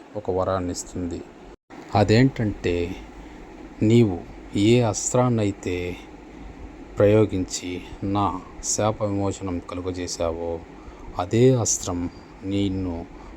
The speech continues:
భవిష్యత్తులో యుద్ధంలో ప్రమాదాల నుంచి కాపాడుతుంది అని ఆ అడవి దేవత అయితే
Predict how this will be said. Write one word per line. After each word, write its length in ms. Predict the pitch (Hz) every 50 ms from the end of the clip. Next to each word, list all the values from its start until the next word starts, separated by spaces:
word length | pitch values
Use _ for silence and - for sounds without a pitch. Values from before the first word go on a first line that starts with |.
| - -
భవిష్యత్తులో 800 | 101 98 107 113 - - 117 - - - 98 90 85 85 82 85 - - - - - - - - - - - - - - -
యుద్ధంలో 560 | 104 95 101 107 123 117 110 107 95 85 - - - - - - - - - -
ప్రమాదాల 580 | - 104 101 104 107 110 104 107 107 104 98 95
నుంచి 560 | 92 90 87 82 - - - 90 87 87 87 - - - - -
కాపాడుతుంది 800 | - 92 90 92 - - - 92 90 - - 90 87 87 87 87 - - - - - - - - - - -
అని 420 | 110 104 95 92 87 85 85 87 - - - - - -
ఆ 240 | 98 95 87 87 90
అడవి 240 | 92 92 98 98 95
దేవత 340 | 87 90 90 87 87 - -
అయితే 320 | 95 92 - - 139 151